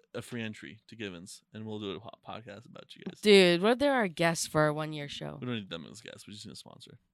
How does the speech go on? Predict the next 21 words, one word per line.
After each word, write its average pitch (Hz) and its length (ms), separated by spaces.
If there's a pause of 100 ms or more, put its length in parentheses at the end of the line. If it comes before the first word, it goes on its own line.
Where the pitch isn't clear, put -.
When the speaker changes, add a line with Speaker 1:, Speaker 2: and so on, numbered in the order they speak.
(380)
Speaker 1:
The 185 60
fuck? 180 240 (360)
What 180 120
is 190 60
she 180 140
gonna 156 160
guess? 104 340
What 123 120
is 135 80
she 139 120
gonna 120 140
say? 101 260
"We've 220 180
been 185 140
a 170 60
Givens 196 460
for 175 100 (120)
thirty," 196 460
like, 127 280
what? 123 120 (460)
Th-, 117 120